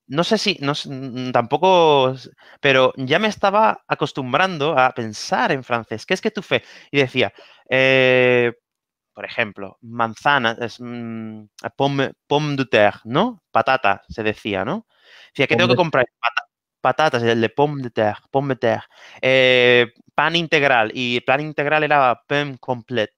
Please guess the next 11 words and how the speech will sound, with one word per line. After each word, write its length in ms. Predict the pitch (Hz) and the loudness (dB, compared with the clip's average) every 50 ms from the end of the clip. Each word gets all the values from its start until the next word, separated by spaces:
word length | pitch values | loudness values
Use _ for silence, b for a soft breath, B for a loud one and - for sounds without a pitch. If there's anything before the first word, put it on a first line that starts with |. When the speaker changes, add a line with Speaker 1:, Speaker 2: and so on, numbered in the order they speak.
| _ _ | _ _
Speaker 1:
¿no? 260 | 120 139 190 233 _ _ | -14 -12 -12 -14 _ _
¿Complet? 380 | _ 110 107 _ - 170 214 _ _ | _ -20 -20 _ -18 -18 -18 _ _
Speaker 2:
Sí. 200 | _ - 101 95 _ _ _ _ _ _ _ _ _ _ _ _ _ _ _ - | _ -20 -20 -20 _ _ _ _ _ _ _ _ _ _ _ _ _ _ _ -2
Speaker 1:
Pan 220 | 147 147 151 143 | -2 -2 -2 -2
complet. 400 | - - 127 117 - 110 107 - _ _ b b b b b b | -8 -10 -10 -8 -8 -8 -8 -8 _ _ b b b b b b
Y 80 | b 139 | b -2
decía, 180 | 139 - 123 - | -2 0 -2 0
"Oh, 180 | 127 131 117 113 | 2 2 2 2
le 140 | 120 120 123 | 2 0 0
pain 260 | - - 147 151 139 | 2 2 0 0 0
complet". 380 | - 131 123 - - 123 117 | -8 -12 -12 -12 -10 -12 -12